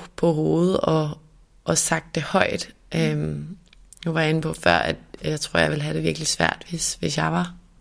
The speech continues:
Speaker 1: barnløs.
Speaker 2: Mm.
Speaker 1: Og jeg tror i den grad, jeg ville have, have brug for nogen, der kunne minde mig om de ting, jeg måske godt dybest inde vidste, men
Speaker 2: Mm.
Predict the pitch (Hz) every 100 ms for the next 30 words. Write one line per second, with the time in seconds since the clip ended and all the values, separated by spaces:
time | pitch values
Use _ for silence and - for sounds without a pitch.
0 | - - 165 156 160 - - - - 226
1 | 226 - - - - - - - 175 175
2 | 151 147 - - 214 - 104 76 - 160
3 | 156 160 - - 165 170 190 185 - -
4 | 165 156 156 165 160 - - 160 151 -
5 | - - 180 175 175 170 151 147 175 -
6 | 180 - 165 160 156 - 170 - 165 -
7 | - - 175 170 - - 170 160 170 -
8 | - 180 160 156 - 247